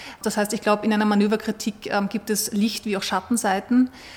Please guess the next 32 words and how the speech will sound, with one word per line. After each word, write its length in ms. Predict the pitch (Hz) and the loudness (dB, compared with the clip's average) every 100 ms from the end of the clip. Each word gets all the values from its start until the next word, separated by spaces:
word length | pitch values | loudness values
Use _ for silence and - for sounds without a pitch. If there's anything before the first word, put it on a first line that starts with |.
| - | -10
Und 320 | - 220 214 214 | 0 2 0 0
es 160 | - | -2
ist 280 | 233 - - | 0 -2 0
auch 80 | 214 | -2
für 140 | - 226 | 0 4
uns 180 | 247 | 6
sehr 100 | 262 | 4
spannend, 400 | 240 208 196 233 | 2 4 4 4
was 220 | 196 208 - | 2 2 2
jetzt, 340 | 208 208 - | -2 -2 -6
äh, 220 | - 202 | -2 0
in 120 | 202 | 2
weiterer 360 | 196 190 233 214 | 2 2 0 -2
Folge, 560 | - 202 208 214 208 208 | -2 0 2 2 2 2
ähm, 220 | 202 196 | 0 -2
das 180 | 196 - | -4 -2
Regulativ 400 | 208 202 202 220 | -2 -2 -2 -4
ergeben 400 | 214 196 220 220 | -4 -2 0 2
wird. 160 | 220 | 0
Aktuell 500 | - - 214 202 220 | -2 -4 -2 0 0
wird 120 | 196 208 | 0 -2
ja 60 | |
gerade 160 | 208 208 | -2 -4
diskutiert, 600 | 214 - 202 208 214 - - - - | -6 -8 -6 -2 -2 -4 -14 -16 -6
eine 300 | - 202 196 | -2 0 -2
Neuauflage 640 | 190 190 208 214 208 196 | -2 0 0 0 2 2
oder 120 | 202 190 | 0 -2
Weiterentwicklung 640 | 190 - 233 208 214 226 | -2 -2 -2 -2 -2 -4
von 120 | - | -2
Single 280 | 202 214 208 | -2 0 0
European 360 | 208 208 220 196 | 0 -2 -2 -4
Sky, 420 | - 190 190 | -2 0 0